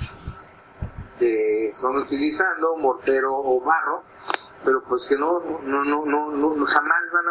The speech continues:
a poder igualar las, las construcciones megalíticas hechas con piedra. ¿Por qué? Porque el, el, el mortero o el barro,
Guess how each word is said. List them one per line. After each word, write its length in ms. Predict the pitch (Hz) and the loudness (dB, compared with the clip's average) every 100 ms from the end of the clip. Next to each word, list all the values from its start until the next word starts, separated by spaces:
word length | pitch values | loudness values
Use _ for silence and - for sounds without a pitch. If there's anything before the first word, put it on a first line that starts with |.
| 170 | -2
a 40 | |
poder 260 | 147 147 147 | 0 2 4
igualar 440 | 160 156 143 147 | 4 4 2 0
las, 240 | 151 156 - | -2 -4 -4
las 340 | 131 123 - | 0 0 -2
construcciones 600 | - 120 131 120 139 160 | -2 0 0 2 2 2
megalíticas 680 | 156 131 131 135 - 151 143 143 | 2 2 0 -2 -4 0 0 0
hechas 280 | - 147 - | 0 -2 0
con 240 | 123 127 | -2 -4
piedra. 340 | 131 156 156 - - - - - - - - - | 0 0 0 -8 -16 -12 -12 -12 -20 -14 -4 -2
¿Por 120 | 123 | 2
qué? 120 | - | 0
Porque 340 | - 123 - 123 | 2 -2 0 2
el, 220 | 120 120 | 4 2
el, 200 | 113 113 | 2 0
el 180 | 110 113 | 0 2
mortero 580 | 120 117 - 165 160 135 | 0 0 0 0 2 0
o 160 | 127 | 0
el 60 | 123 | 2
barro, 440 | 151 165 131 156 | 2 0 -4 -8